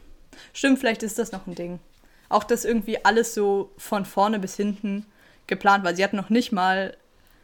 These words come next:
die Übertragung auf den Screens war noch nicht mal normal, sondern es waren wie so Filter drüber gemacht. Das ist halt, zum Teil ist sie einfach so in Flammen aufgegangen,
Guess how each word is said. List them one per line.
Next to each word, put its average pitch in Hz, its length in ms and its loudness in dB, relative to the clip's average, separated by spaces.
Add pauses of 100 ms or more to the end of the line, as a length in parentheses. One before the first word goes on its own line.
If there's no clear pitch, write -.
(800)
die 202 200 -2
Übertragung 208 680 6
auf 190 100 -2
den 196 180 -4
Screens 220 440 0
war 214 80 0
noch 202 140 -2
nicht 202 180 -4
mal 202 140 0
normal, 160 420 0
sondern 170 260 -2
es 175 160 -10
waren 190 160 0
wie 196 80 -4
so 196 340 4
Filter 269 580 2
drüber 233 300 0
gemacht. 165 400 -6
Das 175 120 -6
ist 175 120 -12
halt, 180 240 -4 (260)
zum 196 140 0
Teil 214 200 8
ist 220 100 0
sie 202 80 6
einfach 208 140 0
so 214 120 -2
in 180 100 -2
Flammen 202 340 2
aufgegangen, 156 600 -2